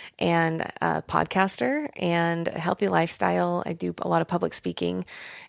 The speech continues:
And I sell digital products. So I sell ebooks, uh, membership sites, courses. And my primary audience is women. And I specifically focus on women, especially after they've had babies.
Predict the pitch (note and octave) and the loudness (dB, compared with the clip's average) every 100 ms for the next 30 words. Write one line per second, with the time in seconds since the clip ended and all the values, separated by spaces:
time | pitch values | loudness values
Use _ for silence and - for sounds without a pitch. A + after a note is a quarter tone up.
0 | - F3+ F3 E3+ E3+ - F3+ F3+ - G3+ | 2 6 6 6 4 4 4 4 4 4
1 | G3 G3+ F#3 - G3 G#3+ A#3 - - - | 4 2 -2 -2 0 -2 -2 -2 0 0
2 | - - F3 E3 E3+ - F3 - A3+ A3 | 4 6 8 8 6 4 2 2 0 2
3 | B2+ - - - - F#3+ F3+ F#3+ G#3+ A3+ | 2 2 0 0 -4 -4 0 0 2 0
4 | - G#3 G#3 - G#3+ G#3 - - G3+ - | 2 2 2 0 0 2 2 2 0 -4
5 | - - - A3 G#3+ G#3+ G#3 - B3+ C#4+ | -14 -12 0 2 6 4 4 0 0 4
6 | C4+ A3 F3+ F3 F#3 F3+ F#3 F3 F3 E3+ | 4 6 6 6 2 0 -2 -2 2 2
7 | D#3+ E3+ F#3+ - F3+ - F3+ G#3 G3+ - | 2 0 -2 -2 -2 0 2 2 0 0
8 | F3+ F3+ F3+ F3+ E3 E3+ E3 E3 E3 - | 0 0 -2 -2 0 0 2 0 0 -6
9 | - - - A3 - G#3 - E3+ - F3+ | -14 -14 -2 2 4 2 2 0 0 0
10 | F3+ F3 E3+ D3+ E3 F3+ A#3+ C4 | 0 0 0 2 0 0 -2 -2